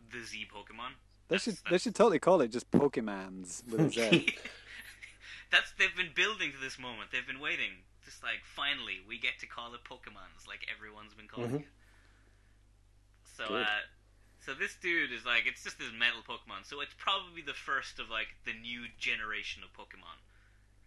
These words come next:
Speaker 1: Like Red, Blue, Gold, Silver, whatever. It's the next game. And, uh, I would be one hundred percent shocked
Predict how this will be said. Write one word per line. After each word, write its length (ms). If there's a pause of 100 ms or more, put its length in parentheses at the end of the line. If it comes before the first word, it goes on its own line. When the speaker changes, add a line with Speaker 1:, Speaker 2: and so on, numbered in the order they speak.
Speaker 1:
Like 240
Red, 240
Blue, 400
Gold, 240
Silver, 480
whatever. 320
It's 120
the 120
next 280 (140)
game. 380 (960)
And, 120
uh, 240 (600)
I 160
would 180
be 100
one 180
hundred 220
percent 220
shocked 460